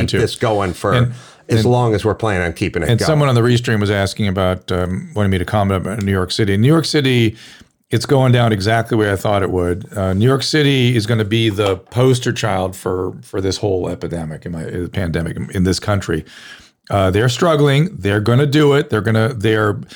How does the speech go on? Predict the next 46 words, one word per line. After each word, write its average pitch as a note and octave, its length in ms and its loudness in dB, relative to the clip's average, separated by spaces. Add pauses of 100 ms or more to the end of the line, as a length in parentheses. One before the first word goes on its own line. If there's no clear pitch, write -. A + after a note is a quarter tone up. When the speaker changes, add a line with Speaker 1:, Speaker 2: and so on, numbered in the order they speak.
(220)
Speaker 1:
believe D3 340 4
me, C3 60 2
it's A2 180 -2
not D#3 360 0
Italy. B2+ 320 0
They A#2 200 0
are C3 100 2
preparing. C#3 880 -4
They're, A2+ 220 0 (120)
they're C3+ 180 2
really D#3+ 460 4
preparing B2 480 0
for G2 120 -6
this F2+ 220 -2
there F2 240 -2 (300)
and C3 300 2
flexing B2+ 500 0
and B2 360 4
building A#2 320 2
an A2 60 2
infrastructure. G#2 800 -2 (540)
And, A#2 100 2
Speaker 2:
Well, A#2+ 380 2
Speaker 1:
and, A#2 360 0
and, C#3 240 -2 (160)
yeah. G#2+ 240 -2 (200)
And A3+ 140 4
Speaker 2:
yeah, C#3+ 120 4
Speaker 1:
there'll G3+ 120 2
be G#3 60 4
Speaker 2:
I, G#3+ 40 4
Speaker 1:
other G#3 180 4
Speaker 2:
I, - 20 2
Speaker 1:
cities E3 280 4
that - 40 4
Speaker 2:
well, - 80 4
Speaker 1:
are A#2+ 40 2
stressed D3 340 2
Speaker 2:
my, F#3 80 2
my C#3+ 80 4
Speaker 1:
too. B2 80 2
Speaker 2:
thing G#3+ 240 2
is, D3+ 160 0
like, C#3 320 0 (260)
look, G#3+ 440 0 (360)
uh, F#5+ 460 -10